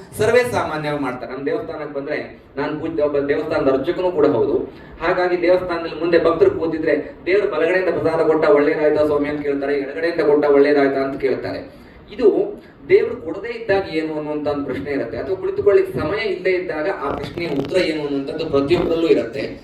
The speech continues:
ಹಾಗಾಗಿ ಜಲ ಜ್ಯೋತಿಷ್ಯ, ಒಂದು ಕೆಂಪು ಪುಷ್ಪವನ್ನ, ಒಂದು ಬಿಳಿ ಪುಷ್ಪವನ್ನ, ಅಂದ್ರೆ ಕೆಂಪು ಹೂವು ಮತ್ತು ಬಿಳಿ ಹೂವನ್ನ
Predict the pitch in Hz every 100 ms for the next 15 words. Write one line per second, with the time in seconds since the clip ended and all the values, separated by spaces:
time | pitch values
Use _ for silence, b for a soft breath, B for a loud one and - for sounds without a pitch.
0 | B B 165 180 175 180 - 143 180 180
1 | 156 139 - - B B 156 190 196 185
2 | 185 - 208 175 180 165 165 160 185 160
3 | 151 123 - - 156 147 - - - -
4 | 196 156 156 156 151 147 143 127 135 156
5 | 143 127 120